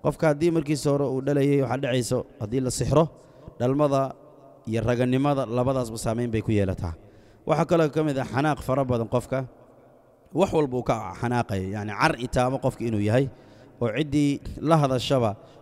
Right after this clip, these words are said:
uu un ka caroonayo. Waxaa kaloo ka mid ah hilmaan fara badan inuu qofka ar-, yeesho. Waxaa kaloo ka mid ah kalsooni darro ayaa ka mid ah. Waxaa kaloo ka mid ah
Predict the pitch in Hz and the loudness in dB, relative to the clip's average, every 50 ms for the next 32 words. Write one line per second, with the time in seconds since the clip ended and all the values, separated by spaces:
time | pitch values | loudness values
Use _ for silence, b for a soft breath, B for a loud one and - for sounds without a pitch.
0 | B - 135 131 113 135 131 - - 143 113 113 120 120 127 123 120 110 104 101 | B -4 -4 -2 -2 -4 -4 -2 -2 0 0 2 2 2 0 0 0 0 -2 -4
1 | - - - - - - - - - - - - - - - - - 156 170 170 | -6 -10 -20 -20 -20 -20 -20 -20 -20 -20 -20 -20 -20 -18 -8 -4 -2 0 0 2
2 | 160 170 170 160 - 190 175 151 131 123 110 - - - - - - - - - | 4 4 4 4 4 2 2 2 0 0 -2 -4 -8 -18 -20 -20 -20 -20 -20 -20
3 | - - - 147 160 170 170 147 120 - 135 131 131 123 123 120 123 123 117 107 | -10 -4 -2 0 0 2 0 0 0 0 -2 0 0 0 -2 -2 -2 -4 -4 -4
4 | 120 113 - 110 107 107 110 110 110 113 113 - - 170 160 - - B B B | -4 -4 -4 -4 -6 -4 -2 0 0 0 0 0 0 -2 -2 -4 -10 B B B
5 | B B B - 117 120 135 131 - 139 135 127 - 147 135 127 117 120 123 - | B B B -4 -2 0 0 0 0 0 0 0 0 -2 -2 -2 -2 -4 -4 -6
6 | - - - - - - - 117 113 - 127 123 117 113 107 120 131 139 143 143 | -10 -18 -20 -20 -12 -4 -4 -2 0 0 0 0 0 0 2 4 6 6 4 4
7 | - - - - - - - - - - - - - - - - - 113 113 113 | 2 -4 -20 -20 -20 -20 -20 -20 -20 -20 -20 -20 -20 -20 -18 -8 -4 -2 -2 -2
8 | 110 - 139 131 123 120 135 131 - B B B B B B - - 135 139 143 | -2 -2 -2 -2 0 -2 -2 -4 -6 B B B B B B -6 -4 -2 -2 0
9 | 123 147 139 139 135 - 151 147 143 135 120 127 131 127 127 123 127 123 | 0 2 2 2 2 0 0 0 0 0 -2 -2 -2 0 0 0 -2 -4